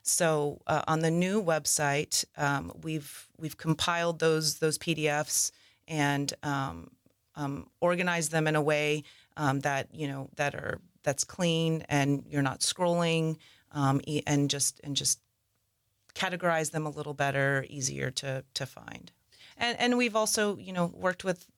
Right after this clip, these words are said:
the committees. We found, like I, like I said, um, quite a few things that were maybe out, you know, outdated or, you know, old, and kind of went back and forth and worked with them on,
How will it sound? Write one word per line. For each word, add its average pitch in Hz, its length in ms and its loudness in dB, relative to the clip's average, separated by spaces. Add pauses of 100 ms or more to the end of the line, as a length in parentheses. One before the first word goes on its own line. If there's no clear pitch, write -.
(120)
the 175 100 -2
committees. 156 600 0
We 170 100 -6
found, 160 400 -2 (160)
like 170 140 -2
I, 165 80 -2 (120)
like 156 140 -2
I 160 40 0
said, 147 320 0 (420)
um, 160 240 2
quite 190 220 -4
a - 20 -4
few 180 160 -2
things 175 280 2
that 165 140 0
were 160 100 2
maybe 151 320 2
out, 139 240 -2
you 156 100 -14
know, 139 120 -6
outdated 196 800 2
or, 139 520 2
you 147 140 -6
know, 139 160 -4
old, 180 400 4
and 151 160 2
kind 160 180 -2
of 147 100 -4
went 156 200 0
back 156 200 -4
and 151 120 -6
forth 151 260 0
and 147 180 -6
worked 147 220 -4
with 147 140 -10
them 143 260 2
on, 139 320 4